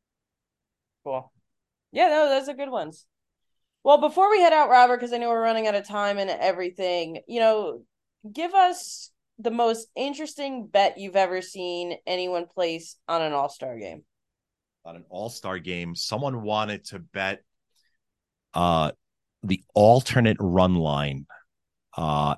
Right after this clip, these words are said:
Speaker 2: and then add a kicker to it. So, for example, if we were looking at this year's, uh, All-Star game, and, uh, just off of my theoretical, right? So if we have the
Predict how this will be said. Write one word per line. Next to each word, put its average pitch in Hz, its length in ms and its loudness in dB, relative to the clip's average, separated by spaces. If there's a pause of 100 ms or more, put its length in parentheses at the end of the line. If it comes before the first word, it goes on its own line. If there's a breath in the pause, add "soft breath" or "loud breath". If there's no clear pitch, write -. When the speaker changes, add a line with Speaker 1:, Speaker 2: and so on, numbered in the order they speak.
Speaker 2:
and 92 160 4
then 98 300 4
add 101 220 2
a 85 80 0
kicker - 400 -6
to 71 300 -10
it. 73 120 -12
So, 85 260 -6
for 87 180 -4
example, 82 480 -2
if - 240 -8 (320)
we 107 120 4
were 110 100 6
looking 104 300 4
at 87 120 0
this - 260 0
year's, 82 540 2
uh, 73 200 -6
All-Star 82 540 0
game, 71 400 -10 (1040)
and, 87 440 -2
uh, 78 240 -2 (520)
just - 160 -4
off 113 220 4
of 98 60 4
my 90 120 6
theoretical, 78 760 0
right? 76 260 -8
So 87 160 -4
if - 220 -10
we 95 140 -4
have 87 360 0
the 80 300 -2